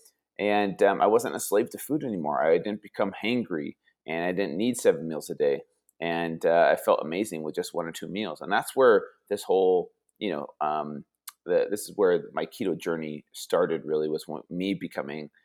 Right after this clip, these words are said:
um, you know, my own testimonial of the diet. And then from there, I just, I,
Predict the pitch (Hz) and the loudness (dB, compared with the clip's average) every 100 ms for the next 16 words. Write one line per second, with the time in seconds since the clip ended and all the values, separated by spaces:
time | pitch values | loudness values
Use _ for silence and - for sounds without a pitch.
0 | _ _ - 80 73 76 69 65 92 80 | _ _ -6 -4 -2 -6 -10 -14 -10 -8
1 | 82 76 - 82 - 85 90 90 76 71 | -6 -8 -8 -10 -8 -6 -4 -2 -4 -6
2 | - _ _ - 76 78 73 - 73 - | -12 _ _ 0 4 4 2 0 0 4
3 | 87 95 85 82 82 98 85 82 90 101 | 6 6 4 2 -4 -6 -6 0 6 6
4 | 87 80 80 - - 78 | 6 2 -2 -8 0 2